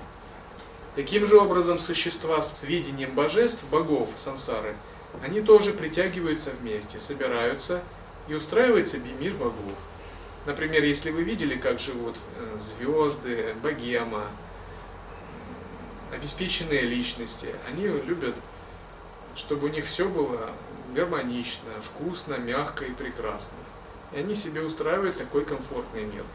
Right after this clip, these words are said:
И в свой круг они впускают именно тоже таких людей. Это пример того, как,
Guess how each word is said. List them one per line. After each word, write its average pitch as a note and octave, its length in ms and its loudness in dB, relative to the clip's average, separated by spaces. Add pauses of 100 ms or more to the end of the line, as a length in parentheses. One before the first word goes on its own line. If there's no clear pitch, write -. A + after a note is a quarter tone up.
(360)
И C3+ 80 -8
в A2+ 80 -6
свой D#3+ 240 2
круг A#3+ 320 0
они F3 180 2
впускают E3 560 0
именно D#3+ 300 -4
тоже A#2 340 -4
таких C3+ 380 -4
людей. G#2+ 320 -10 (1500)
Это D3+ 140 -6
пример D3+ 380 2
того, D#3 280 2
как, C#3 380 2